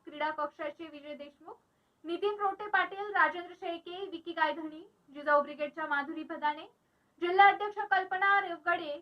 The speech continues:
महानगर प्रमुख स्मिता ठाकरे, शिवकार्य गडकोट संवर्धन संस्थेचे मावळे कलावंत दत्ताजी कांबळे, सन्नी शेवाळे, विनायक पवार, प्राजक्ता पगार यांसह त्र्यंबक नगरीतील राजकीय, सामाजिक, आध्यात्मिक क्षेत्रातील मंडळी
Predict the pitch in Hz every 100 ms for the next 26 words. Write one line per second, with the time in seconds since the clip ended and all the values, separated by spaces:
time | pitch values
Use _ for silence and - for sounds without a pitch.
0 | _ 302 311 339 381 392 359 359 403 -
1 | 330 330 349 359 339 277 277 _ - 320
2 | 330 359 339 370 339 339 370 370 - 330
3 | 320 320 339 359 349 320 - 339 349 330
4 | 302 277 320 370 330 330 320 311 302 285
5 | 277 269 269 269 277 262 247 247 233 _
6 | _ _ - 339 349 415 415 392 381 381
7 | 381 403 349 320 339 - 311 277 247 277
8 | - 269 262 262 - 269 269 254 254 370
9 | _ _ - 294 339 381 381 381 - 359
10 | 330 392 403 381 349 381 392 381 339 294
11 | 359 359 381 403 403 311 320 330 381 320
12 | 269 330 330 339 370 - 330 302 302 311
13 | 311 302 277 277 285